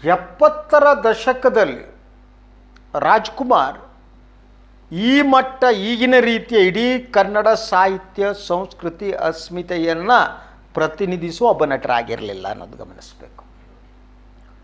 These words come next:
So, ಆ ಸಂದರ್ಭದಲ್ಲಿ ಎಪ್ಪತ್ತರಲ್ಲಿ ಉಳಿದು ಬೇರೆ ಬೇರೆ ನಟರುಗಳಿದ್ರು. ರಾಜ್ಕುಮಾರ್ ಜೊತೆಗೆ ಉದಯ್ ಕುಮಾರ್ ಇದ್ರು, ಬೇರೆ ಬೇರೆ ನಟರುಗಳಿದ್ರು. ಅಲ್ಲಿ ರಾಜ್ಕುಮಾರ್ ಕೂಡ ಒಬ್ಬ ನಟರಾಗಿದ್ರು, ಒಳ್ಳೆ ನಟರಾಗಿದ್ರು. ಆ ಸಂದರ್ಭದಲ್ಲಿ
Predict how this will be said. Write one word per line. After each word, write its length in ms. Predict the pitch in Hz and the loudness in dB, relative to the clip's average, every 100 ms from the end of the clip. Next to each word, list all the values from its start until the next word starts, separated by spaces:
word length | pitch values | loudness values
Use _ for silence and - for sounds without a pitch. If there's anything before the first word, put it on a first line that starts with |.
| _ - - _ - - | _ -20 -20 _ -20 -2
So, 60 | 277 | 0
ಆ 260 | 277 180 | 2 2
ಸಂದರ್ಭದಲ್ಲಿ 680 | 247 302 311 311 311 294 285 | 4 4 4 4 4 4 4
ಎಪ್ಪತ್ತರಲ್ಲಿ 580 | 202 180 208 208 233 202 | 2 0 -2 -8 -8 -6
ಉಳಿದು 180 | 208 226 | -4 0
ಬೇರೆ 220 | 202 226 | 4 6
ಬೇರೆ 180 | 226 214 | 6 4
ನಟರುಗಳಿದ್ರು. 600 | 196 185 190 170 170 147 | 4 2 0 0 0 0
ರಾಜ್ಕುಮಾರ್ 420 | 139 135 127 127 | 0 -2 -6 -6
ಜೊತೆಗೆ 240 | 117 127 117 | -6 -10 -8
ಉದಯ್ 240 | 117 117 | -8 -10
ಕುಮಾರ್ 320 | 113 117 117 | -8 -6 -6
ಇದ್ರು, 260 | 117 - 131 | -8 -14 -14
ಬೇರೆ 220 | 135 220 | -12 -10
ಬೇರೆ 180 | 220 165 | -8 -6
ನಟರುಗಳಿದ್ರು. 600 | 151 147 135 131 - 285 | -4 -6 -8 -10 -6 -2
ಅಲ್ಲಿ 180 | 311 262 | 0 2
ರಾಜ್ಕುಮಾರ್ 440 | 226 214 240 254 | 2 2 -2 -2
ಕೂಡ 160 | 247 233 | 2 2
ಒಬ್ಬ 320 | 175 160 147 | 2 2 0
ನಟರಾಗಿದ್ರು, 500 | 123 120 107 - 262 | -2 -4 -10 -10 -6
ಒಳ್ಳೆ 280 | 302 208 170 | 2 2 2
ನಟರಾಗಿದ್ರು. 800 | 135 117 107 80 - - - - - - _ - - - - - - - _ - | -2 -4 -8 -10 -14 -20 -20 -20 -20 -20 _ -20 -20 -20 -20 -20 -20 -20 _ 2
ಆ 140 | 240 | 2
ಸಂದರ್ಭದಲ್ಲಿ 1200 | 294 302 302 302 302 269 294 277 285 247 196 - | 4 2 4 2 2 0 -2 -2 -4 -6 -10 -14